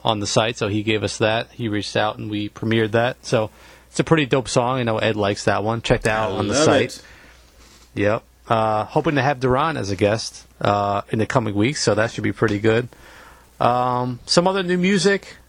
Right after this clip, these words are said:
Speaker 1: uh, check out on the site. We continued our Millennials in Music, uh, series with our friend Zeppelin,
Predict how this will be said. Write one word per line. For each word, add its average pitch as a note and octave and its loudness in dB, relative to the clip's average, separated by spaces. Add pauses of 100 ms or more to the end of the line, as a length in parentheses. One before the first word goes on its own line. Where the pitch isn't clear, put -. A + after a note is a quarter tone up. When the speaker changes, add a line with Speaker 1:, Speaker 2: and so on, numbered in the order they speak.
Speaker 1:
uh, A#2+ 0
check D3 -2
out C#3+ 2
on C#3 -4
the C3 -2
site. C#3+ 0
We A#2+ -4
continued C3+ -2
our A#2 0 (640)
Millennials A#2 2
in G#2+ 0
Music, B2 0 (240)
uh, A2+ 2
series B2 0
with G#2+ 0
our G2+ 0
friend G2 -4
Zeppelin, A#2+ 0